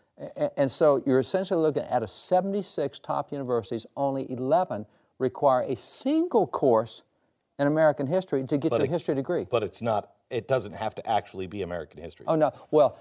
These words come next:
Speaker 1: uh, eleven of them, it does have to be a course. So you're talking basically one out of seven, maybe fourteen, fifteen percent of the elite universities.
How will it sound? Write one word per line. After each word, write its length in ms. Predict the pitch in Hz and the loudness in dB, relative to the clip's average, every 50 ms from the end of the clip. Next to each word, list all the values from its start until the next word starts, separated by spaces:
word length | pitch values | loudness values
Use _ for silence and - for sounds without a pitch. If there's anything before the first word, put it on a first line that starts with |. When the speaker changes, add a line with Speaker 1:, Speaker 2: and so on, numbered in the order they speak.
| - - | -6 -4
Speaker 1:
uh, 120 | - 120 - | -2 2 4
eleven 360 | 147 135 143 170 175 160 165 | 4 6 8 6 6 6 4
of 120 | 151 139 139 | 2 2 2
them, 40 | |
it 60 | 135 117 | 2 2
does 180 | 131 135 - | 2 2 4
have 160 | - 135 - | 2 0 0
to 80 | - 131 | 0 -2
be 140 | 123 123 120 | -2 0 0
a 100 | 131 127 | 0 -2
course. 400 | - - - 104 87 - - - _ _ _ _ | -2 -2 -2 -2 -2 -2 -8 -16 _ _ _ _
So 260 | - - - 135 127 | -4 2 4 4 4
you're 160 | - 143 131 127 | 4 2 0 2
talking 420 | - 156 147 143 139 - 127 117 | 4 6 6 6 4 2 0 2
basically 540 | 113 131 139 135 - - 139 - - 123 123 | 4 4 4 4 2 -2 -4 -2 0 0 2
one 260 | 123 117 127 139 143 139 | 2 2 2 0 0 0
out 140 | 123 117 117 | -2 -2 -4
of 60 | 110 | -4
seven, 500 | - - 143 123 123 123 135 135 135 135 | -2 0 2 2 2 2 0 -2 -2 -2
maybe 260 | 131 127 123 117 120 | -2 -2 -2 -2 -4
fourteen, 440 | 110 - 143 131 135 - - 131 120 | -2 -2 -2 -2 -2 -2 -4 -4 -4
fifteen 340 | - 139 - - 143 131 123 | -4 -4 -4 -4 -4 -6 -4
percent 500 | - 127 110 - - 135 135 135 - - _ _ _ _ _ - | -6 -8 -8 -4 -2 -2 -2 -2 -4 -8 _ _ _ _ _ -8
of 100 | 120 113 | -2 0
the 100 | 120 123 | 2 2
elite 220 | 117 120 143 139 | 4 2 2 0
universities. 680 | - 147 139 139 123 131 135 123 - - 131 123 110 | 0 -2 -2 0 2 0 0 0 0 -2 -2 -2 -4